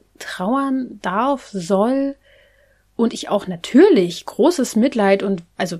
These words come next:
tatsächlich muss ich an der Stelle sagen, Leid, äh, für die Angehörigen, die viel, viel näher waren an diesem Mensch, der gestorben ist, hatte,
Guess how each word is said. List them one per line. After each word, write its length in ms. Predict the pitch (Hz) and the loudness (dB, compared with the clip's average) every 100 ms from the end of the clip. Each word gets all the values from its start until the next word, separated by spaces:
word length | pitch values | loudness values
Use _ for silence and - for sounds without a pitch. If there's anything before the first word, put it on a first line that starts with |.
| _ _ _ | _ _ _
tatsächlich 480 | - 196 233 254 196 | -10 0 2 2 -2
muss 140 | 214 214 | 0 0
ich 80 | |
an 80 | 196 | 0
der 120 | 196 | -2
Stelle 220 | 196 185 180 | -2 -6 -6
sagen, 220 | 190 175 | -6 -4
Leid, 320 | 165 233 240 _ _ _ _ - | -4 -6 -6 _ _ _ _ -6
äh, 120 | 220 | -6
für 140 | - | -2
die 140 | 220 - | -4 2
Angehörigen, 600 | 269 277 240 254 233 220 | 4 6 6 4 4 2
die 140 | 214 | 0
viel, 220 | 202 226 | -2 -4
viel 160 | 214 208 | -2 -2
näher 400 | 190 190 214 190 | 2 2 2 0
waren 260 | 165 165 170 | -4 -8 -8
an 160 | 185 | -10
diesem 300 | 175 170 170 | -10 -10 -8
Mensch, 260 | 170 175 - | -8 -8 -6
der 100 | 190 | -8
gestorben 420 | 185 - 185 202 | -8 -10 -8 -8
ist, 160 | 208 - | -10 -10
hatte, 260 | 202 240 | -8 -8